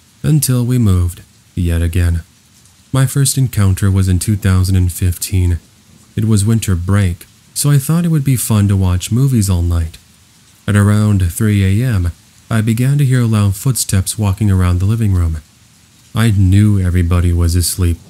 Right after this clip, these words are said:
so I just ignored it and played it off as my imagination. But it wasn't,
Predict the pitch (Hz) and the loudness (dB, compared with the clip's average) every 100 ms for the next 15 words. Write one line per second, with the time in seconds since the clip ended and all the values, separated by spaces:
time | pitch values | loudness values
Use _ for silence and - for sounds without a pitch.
0 | - - - - 131 151 143 151 - 147 | -20 -20 -8 -2 0 0 0 0 0 0
1 | 113 95 87 92 92 90 98 90 90 87 | 2 2 2 2 2 0 0 0 0 0
2 | 87 95 90 90 85 85 85 85 85 87 | 0 -2 -2 0 0 0 -2 -2 -2 0
3 | 90 - 85 80 - _ _ _ _ - | 0 -2 -4 -4 -8 _ _ _ _ -2
4 | 120 120 101 95 92 85 85 | -2 -2 -2 0 -2 -4 -8